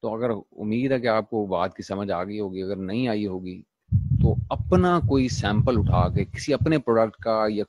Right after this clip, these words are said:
किसी भी और उसका, उस पे प्रैक्टिस कर लें थोड़ी देर, थोड़ा उस पे प्रैक्टिस करें ताकि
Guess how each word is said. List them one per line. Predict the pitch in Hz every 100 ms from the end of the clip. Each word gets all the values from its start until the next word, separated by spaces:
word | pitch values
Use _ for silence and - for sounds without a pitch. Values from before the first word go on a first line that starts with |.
| -
किसी | 143 160
भी | 139
और | 104 104
उसका, | 98 110
उस | 110 -
पे |
प्रैक्टिस | - 123 - 165
कर | - 98
लें | 87
थोड़ी | 80 78
देर, | 73 - _ _ _ _ _ _
थोड़ा | 123
उस | 131
पे | 151
प्रैक्टिस | 117 107 - 156 -
करें | 117 127 165 - _ _ _ -
ताकि | 110 120 160